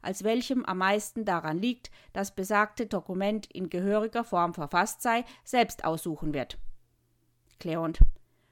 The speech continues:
"Dagegen ist nichts zu sagen." Laflèche: "Der Darleiher, der sein Gewissen nicht beschweren will,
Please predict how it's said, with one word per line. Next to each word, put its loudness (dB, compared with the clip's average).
"Dagegen -2
ist -4
nichts -2
zu -2
sagen." 2
Laflèche: -4
"Der 2
Darleiher, 2
der 2
sein 0
Gewissen 0
nicht 0
beschweren -2
will, 2